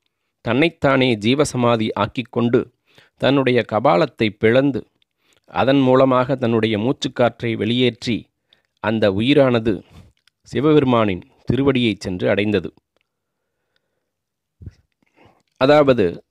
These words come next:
சுந்தரரின் வருகையை எதிர்நோக்கி கைலை சென்று அங்கு அவரை வரவேற்கும் முகமாக காத்திருந்தவர் பெருமிழலை குறும்பர். இந்த பெருமிழலை குறும்பரின் குரு பூஜையானது ஆடி மாதம்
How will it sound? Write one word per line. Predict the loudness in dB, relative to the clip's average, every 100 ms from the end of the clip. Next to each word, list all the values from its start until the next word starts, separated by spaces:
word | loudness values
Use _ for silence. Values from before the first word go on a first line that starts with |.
| -8 -2
சுந்தரரின் | 4 4 4 2 0
வருகையை | 0 0 2 2 2
எதிர்நோக்கி | 0 0 2 2 0 0 -2 -2 _ _ _ _ _ _ _ _
கைலை | 0 2 2 0
சென்று | -2 -4 -2 -4 -8 _ _ _ _
அங்கு | -4 -2 2
அவரை | 2 2 0
வரவேற்கும் | 0 0 0 0 -2 -6
முகமாக | -4 -2 0 0 0 -2 -4 _ _ _ _ _
காத்திருந்தவர் | -4 -2 0 0 2 2 2 -2 _ _
பெருமிழலை | 0 2 4 4 2 -2 _
குறும்பர். | -4 -2 -2 -6 _ _ _ _ _ _ _ _ _ -4
இந்த | 2 4 4 2 0 -8 _ _ _ _ _
பெருமிழலை | 2 4 4 4 2 -2
குறும்பரின் | -2 2 2 2 -2 -8 _ _ _
குரு | 0 2
பூஜையானது | 2 2 2 2 2 0 -2 -2 -6 _ _ _
ஆடி | -6 -2 0
மாதம் | 2 2 0 -2